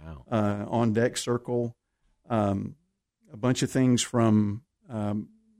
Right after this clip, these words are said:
Speaker 2: Babe Ruth. He's a huge Babe Ruth fan. In fact, Babe Ruth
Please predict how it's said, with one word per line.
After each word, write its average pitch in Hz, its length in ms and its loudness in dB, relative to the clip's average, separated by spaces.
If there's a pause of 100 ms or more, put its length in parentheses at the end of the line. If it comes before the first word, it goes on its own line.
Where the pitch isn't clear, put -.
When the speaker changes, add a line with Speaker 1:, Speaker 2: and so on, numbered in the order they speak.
(180)
Speaker 2:
Babe 117 260 0
Ruth. 120 180 4
He's 113 220 -2
a 104 40 -4
huge 104 440 0
Babe 107 220 0
Ruth 107 180 -2
fan. 117 260 2
In 107 120 0
fact, 123 300 0
Babe 113 240 0
Ruth 123 280 2